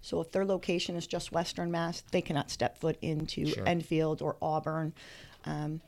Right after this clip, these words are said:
Speaker 1: so independently owned, we don't have those royalties. Um,
Speaker 2: Therefore, no restrictions.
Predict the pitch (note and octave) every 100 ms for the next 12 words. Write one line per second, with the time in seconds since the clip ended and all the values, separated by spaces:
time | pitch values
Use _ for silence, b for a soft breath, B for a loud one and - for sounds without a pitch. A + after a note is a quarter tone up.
0 | B B - - G3 F#3+ - - A#3 A#3+
1 | G#3+ - G3 F#3 F#3+ - F3 G#3 G3 -
2 | - F#3 F3+ F3+ F3+ b b - F#3+ F#3
3 | F#3 F3+ F3 F#3 G3+ G3+ G3+ - - B
4 | B B - C#3+ D#3+ D#3+ D#3 D#3+ - A#2
5 | G2+ A2+ G#2+ G2 G2+ A2 F#2+ F#2 A2+ A2+
6 | D#2+ -